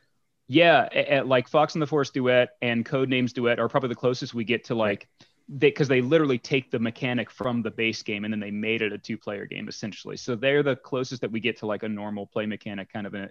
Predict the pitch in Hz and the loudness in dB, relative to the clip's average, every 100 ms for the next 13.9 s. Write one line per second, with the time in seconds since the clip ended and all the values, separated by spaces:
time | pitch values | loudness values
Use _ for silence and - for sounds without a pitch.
0 | - 107 101 101 98 107 101 98 104 101 | -12 -12 -10 -10 -10 -10 -8 -8 -8 -10
1 | _ _ _ _ 117 101 - 139 117 98 | _ _ _ _ -4 -4 -2 -2 0 -2
2 | - 107 98 98 - 113 107 - - 117 | -4 -10 -10 -10 -2 2 2 0 2 2
3 | 110 107 131 120 - - 160 - 139 135 | 2 0 0 0 -2 -2 -2 -2 -4 0
4 | 160 240 226 165 151 143 113 - 50 - | 2 2 2 2 -2 -2 -4 -6 -12 -14
5 | _ _ _ - 123 - 127 123 131 135 | _ _ _ -2 0 0 2 4 6 4
6 | 135 101 139 165 131 147 185 151 120 147 | 0 -4 -2 0 2 2 2 0 0 0
7 | 101 120 190 196 - 175 - 139 143 127 | 0 -2 -2 -2 -2 -2 -4 -6 0 -2
8 | 123 117 113 110 110 131 170 - 135 160 | -2 -2 0 2 2 4 2 0 4 6
9 | 147 135 160 - - 147 226 - - 208 | 6 4 -2 -4 -6 -2 -2 -2 0 2
10 | 135 - 101 98 92 85 98 101 143 110 | 2 0 -10 -8 -10 -8 -4 -2 -2 -4
11 | 135 - 165 262 320 135 101 104 98 104 | -6 -4 -2 -2 0 -2 -2 -6 -8 -8
12 | 98 - 98 98 101 98 95 104 113 104 | -14 -10 -10 -8 -10 -10 -6 -6 -8 -10
13 | 101 101 180 180 - 107 95 107 104 | -10 -10 -12 -14 -12 -12 -8 -8 -10